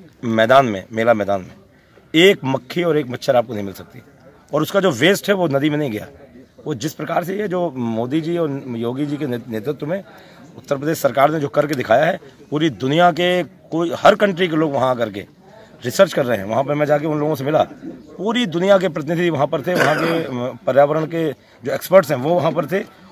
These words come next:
और इस बात को देख करके अचंभित थे कि रिवर बेड पर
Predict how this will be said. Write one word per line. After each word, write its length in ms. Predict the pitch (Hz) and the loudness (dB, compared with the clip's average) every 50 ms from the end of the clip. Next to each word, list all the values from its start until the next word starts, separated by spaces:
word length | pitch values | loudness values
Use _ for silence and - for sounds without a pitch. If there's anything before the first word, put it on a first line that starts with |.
| - - | -6 -4
और 60 | 143 | -4
इस 80 | 160 131 | -4 -2
बात 240 | 127 139 151 180 - | 0 2 0 0 0
को 120 | - 185 | 0 -6
देख 240 | 131 98 160 190 - | -2 0 0 0 4
करके 240 | - 202 185 165 185 | 2 2 2 4 2
अचंभित 340 | 170 160 165 151 147 151 - - 151 | 2 2 2 -2 -2 -4 -4 -4 -6
थे 60 | 180 208 185 - - - _ - - - | -6 -6 -8 -12 -18 -20 _ -20 -16 -6
कि 100 | - 143 | -4 -4
रिवर 320 | 139 - 127 135 160 208 190 | -2 0 0 6 6 6 6
बेड 200 | 147 147 151 156 | 8 6 6 6
पर 340 | - - - 98 92 90 | 4 -6 -8 -8 -8 -8